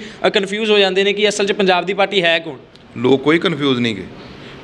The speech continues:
Speaker 2: ਲੋਕਾਂ ਨੂੰ ਸਭ ਪਤਾ ਹੈ ਕਿ ਕੌਣ ਕਿਹਦੇ ਵੱਲ ਆ, ਕੌਣ ਕਿਹਦੇ ਵੱਲ ਨਹੀਂ ਗਾ। ਐਤਕੀ ਲੋਕਾਂ ਨੇ ਇਸੇ ਕਨਫਿਊਜ਼ਨ ਦਾ ਜਵਾਬ ਦੇਣਾ ਹੈ ਲੋਕਾਂ ਨੇ। ਜਿਹੜਾ ਬੰਦਾ ਸਹੀ ਗੱਲ ਕਰੂਗਾ, ਪੰਜਾਬ ਦੇ ਪੱਖ ਦੀ ਗੱਲ ਕਰੂਗਾ, ਇੱਕ ਇੱਕ ਬੰਦੇ ਨੂੰ ਪਤਾ।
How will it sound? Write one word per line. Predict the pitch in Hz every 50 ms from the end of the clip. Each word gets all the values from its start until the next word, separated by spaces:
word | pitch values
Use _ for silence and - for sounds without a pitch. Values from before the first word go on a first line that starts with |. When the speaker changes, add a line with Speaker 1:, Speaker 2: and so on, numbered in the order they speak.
| -
Speaker 2:
ਲੋਕਾਂ | 117 127 131 156 170
ਨੂੰ | 165 160
ਸਭ | - 170 185
ਪਤਾ | 180 185 180 147 170
ਹੈ | 165
ਕਿ | 160 147
ਕੌਣ | 143 - 139 143 151 143
ਕਿਹਦੇ | 127 135 127 139 135
ਵੱਲ | 131 127 117
ਆ, | 131 135
ਕੌਣ | 131 - 135 139 135
ਕਿਹਦੇ | - 131 127 131
ਵੱਲ | 127 120 110
ਨਹੀਂ | 107 113 117
ਗਾ। | 113 101 95 - - - - - - - - - - -
ਐਤਕੀ | 131 170 175 - 170 165
ਲੋਕਾਂ | 151 147 147 165 175
ਨੇ | 180 185
ਇਸੇ | 180 175 - - 196 190
ਕਨਫਿਊਜ਼ਨ | 190 175 151 131 139 135 139 139
ਦਾ | 139 139
ਜਵਾਬ | 131 127 120 113 117 110
ਦੇਣਾ | 120 117 120 135
ਹੈ | 156 151
ਲੋਕਾਂ | 127 - - - 95
ਨੇ। | 92 - - - - - - - - - - - - - - - - - -
ਜਿਹੜਾ | 117 113 139 160 208 220
ਬੰਦਾ | 202 165 156 151 165 160
ਸਹੀ | 151 - - 143 151 175
ਗੱਲ | 147 143 135 127
ਕਰੂਗਾ, | 127 131 135 143 143 151 147
ਪੰਜਾਬ | 143 139 131 123 120 120 123 120
ਦੇ | 139
ਪੱਖ | 135 - 143 139 139 -
ਦੀ | 131 135 113
ਗੱਲ | 120 113 113
ਕਰੂਗਾ, | 113 127 123 127 147 143
ਇੱਕ | - 135 127 131
ਇੱਕ | 135 117 123
ਬੰਦੇ | 117 110 101 107
ਨੂੰ | 104 104
ਪਤਾ। | 101 - - - 101